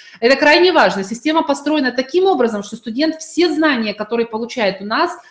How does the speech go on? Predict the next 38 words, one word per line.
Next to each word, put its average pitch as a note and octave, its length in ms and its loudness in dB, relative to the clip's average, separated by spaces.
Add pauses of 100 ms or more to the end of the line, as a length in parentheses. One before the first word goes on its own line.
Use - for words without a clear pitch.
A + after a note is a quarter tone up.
(160)
они B3 420 2
жизненно G#3 520 2
применимы G#3 540 -2
с D#4+ 100 -8
первой A#3 360 0
недели G3 380 0
занятий. F#3+ 500 -4
Это - 520 -2
очень G#3+ 640 4
и G3+ 100 -4
очень A#3 360 -2
важно. E3+ 340 -2
Это - 320 -10
очень D#4 380 0
мотивирует C4 580 -4
и A3+ 100 -2
очень B3 280 0
вдохновляет G#3 500 -6
студента. G3 520 -6 (460)
Особенно, D4+ 640 2
когда A#3 280 0
студент C#4+ 400 -4
находится C4+ 600 -2
уже B3 360 2
в A3+ 100 -2
языковой G#3+ 520 -2
среде, A3 560 -2 (320)
и B3+ 80 0
вот C4 180 -2
сегодня C4+ 680 2
он A3 120 -4
начал A#3+ 340 -2
работать A3 400 -2
по G3+ 80 -10
нашему G3 400 -6
курсу, F#4+ 580 2
а G#3 120 0
завтра C#4 500 0